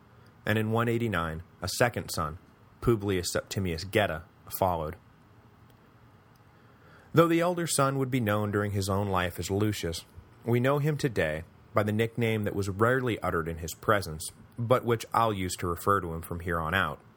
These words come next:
Caracalla. The feud with his younger brother Geta, the means by which he resolved said feud, and the tyrannical regime he subsequently oversaw following his father's death, would become the stuff of legend,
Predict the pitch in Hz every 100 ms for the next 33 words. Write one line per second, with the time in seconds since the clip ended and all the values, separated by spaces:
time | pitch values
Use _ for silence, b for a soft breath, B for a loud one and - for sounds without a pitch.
0 | - - - - - 87 71 - 92 85
1 | 78 - - - - - - - - -
2 | B B B B B B B 131 123 156
3 | 156 143 139 110 110 117 104 98 92 87
4 | 87 90 90 - - - - 113 110 113
5 | 113 110 104 101 - 98 85 87 120 113
6 | - 87 82 - 80 80 - - - -
7 | 117 117 113 - 110 123 131 131 120 104
8 | 95 92 90 90 82 80 101 98 - -
9 | - - 82 85 - - 107 92 - 90
10 | 87 82 82 85 - 78 80 90 117 117
11 | 98 B B B B B B 160 156 -
12 | 131 139 131 - 101 98 87 82 87 80
13 | 71